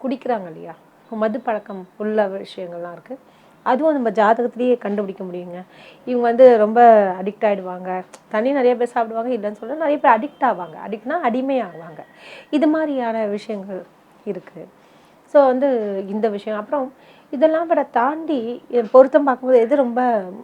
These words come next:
அத்தியாவசியம் அப்படின்னு பார்க்கறச்ச ஆயுளுங்க. ஏன்னா,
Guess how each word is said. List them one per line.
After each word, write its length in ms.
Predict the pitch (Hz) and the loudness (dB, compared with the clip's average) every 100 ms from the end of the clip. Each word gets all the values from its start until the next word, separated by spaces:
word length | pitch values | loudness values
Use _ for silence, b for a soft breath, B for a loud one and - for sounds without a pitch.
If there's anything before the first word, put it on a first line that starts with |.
| - | -4
அத்தியாவசியம் 800 | 240 190 240 233 214 214 220 208 208 | -2 2 6 6 4 -4 -6 -8 -6
அப்படின்னு 160 | 214 214 | -6 -6
பார்க்கறச்ச 540 | 208 196 220 - 247 233 B B B B | -6 -8 -8 -2 -2 -2 B B B B
ஆயுளுங்க. 580 | 247 294 294 220 175 180 - _ - | 2 4 2 -2 -6 -14 -18 _ -10
ஏன்னா, 420 | 247 254 262 233 | -4 -2 -2 -4